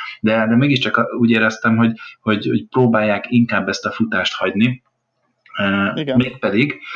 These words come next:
Speaker 1: ö, itt ugye volt egy olyan, várjál, mindjárt megtalálom, volt erről egy-két cikk, nem is egy, hanem több cikk is volt erről az egészről,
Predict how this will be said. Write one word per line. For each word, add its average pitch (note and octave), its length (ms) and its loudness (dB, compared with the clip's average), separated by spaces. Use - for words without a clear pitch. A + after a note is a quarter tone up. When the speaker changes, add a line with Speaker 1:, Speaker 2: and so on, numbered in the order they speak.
Speaker 1:
ö, G2+ 240 0
itt G#2+ 160 -4
ugye A2+ 180 4
volt C#3 280 0
egy A2+ 160 2
olyan, A#2+ 380 2
várjál, G#2 280 2
mindjárt G#2 360 2
megtalálom, A2 1000 2
volt A#2 240 0
erről G#2 240 0
egy-két A2 380 -4
cikk, G#2+ 280 -4
nem G2 100 -4
is F#2+ 140 -2
egy, G2 140 -6
hanem F#2 240 -6
több A2+ 260 -4
cikk - 240 -8
is F#2+ 140 -4
volt G2+ 260 -4
erről G2 180 -2
az F#2+ 100 -4
egészről, G#2+ 680 -2